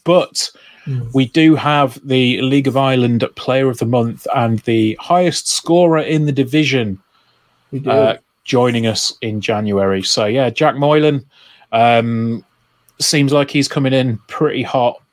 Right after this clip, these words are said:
Speaker 1: So whether he'll be, I can't imagine it'll be too long before he's over in training.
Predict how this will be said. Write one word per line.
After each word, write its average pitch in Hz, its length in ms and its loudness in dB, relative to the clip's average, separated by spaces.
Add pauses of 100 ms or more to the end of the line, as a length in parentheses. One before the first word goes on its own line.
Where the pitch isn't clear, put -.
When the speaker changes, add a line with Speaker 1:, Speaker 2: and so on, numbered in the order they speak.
Speaker 1:
So - 260 -4
whether 123 220 0
he'll 123 180 0
be, 120 460 0 (840)
I - 420 -4
can't 113 260 -2
imagine 110 320 -2
it'll 95 100 -2
be 107 80 -2
too 120 180 -4
long 113 140 -2
before 110 240 0
he's 107 100 0
over 113 260 2
in 110 80 0
training. 127 440 -2